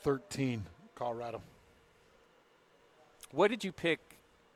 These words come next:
Speaker 2: B Y U Coastal Carolina?
Speaker 1: Um, uh, let's see. I, I'll have to pull it up. I, I had, I had B Y U winning by,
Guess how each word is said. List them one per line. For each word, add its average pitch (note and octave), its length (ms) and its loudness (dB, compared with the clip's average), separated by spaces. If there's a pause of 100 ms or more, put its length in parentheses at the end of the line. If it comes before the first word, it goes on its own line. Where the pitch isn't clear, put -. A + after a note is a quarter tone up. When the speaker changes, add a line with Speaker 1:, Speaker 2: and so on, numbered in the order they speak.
(120)
Speaker 2:
B C3 140 -2
Y B2+ 140 6
U A#2 200 0
Coastal A#2 380 -6
Carolina? F#2+ 500 -6 (1800)
Speaker 1:
Um, C#3+ 840 4 (140)
uh, C#3+ 380 -4
let's B2 260 -8
see. A2+ 260 -8 (2250)
I, D3+ 300 -4
I'll C#3+ 180 2
have D3 140 0
to C3+ 80 -12
pull B2 240 -4
it A#2 60 -6
up. A#2+ 140 -8 (140)
I, D3+ 140 -8 (260)
I C3 60 0
had, C#3 160 2 (500)
I C#3 40 -6
had C#3 180 -4
B C#3+ 140 0
Y C#3 140 0
U B2+ 140 -6
winning B2+ 300 0
by, A#2 480 0